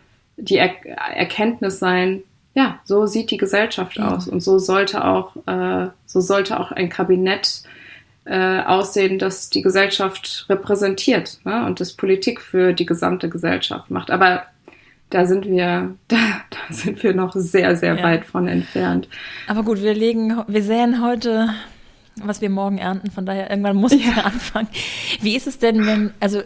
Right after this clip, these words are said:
Speaker 2: klar, du stellst die Frage sehr vielen Frauen, ähm, darüber, ob sie ein Vorbild sind, wie sie sich empfinden als Vorbild. Du wirst sicherlich aber auch für viele als Vorbild gelten. Wie gehst du persönlich mit dieser Rolle um?
Speaker 1: Mich macht das sehr unsicher.
Speaker 2: Ja.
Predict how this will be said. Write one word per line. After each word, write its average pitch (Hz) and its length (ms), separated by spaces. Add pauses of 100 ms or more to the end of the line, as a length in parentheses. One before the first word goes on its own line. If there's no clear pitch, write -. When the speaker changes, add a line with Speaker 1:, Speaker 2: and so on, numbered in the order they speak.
(120)
Speaker 2:
klar, 214 240
du 269 100
stellst 226 280
die - 20
Frage 208 540
sehr 208 180
vielen 202 260
Frauen, 214 520
ähm, 202 520 (760)
darüber, 202 420
ob 190 140
sie 202 180
ein 180 120
Vorbild 208 340
sind, 196 260
wie 196 60
sie 185 160
sich 185 160
empfinden 202 340
als 214 160
Vorbild. 233 400 (800)
Du 247 200
wirst 226 240
sicherlich 214 460
aber 196 260
auch 240 220
für - 400
viele 185 400
als 175 180
Vorbild 170 420
gelten. 185 480
Wie 190 120
gehst 180 240
du 202 40
persönlich 190 520
mit 160 160
dieser 165 140
Rolle 170 260
um? 175 180 (1800)
Speaker 1:
Mich 208 200
macht 240 220
das 190 140
sehr 180 200
unsicher. 233 600
Speaker 2:
Ja. 202 300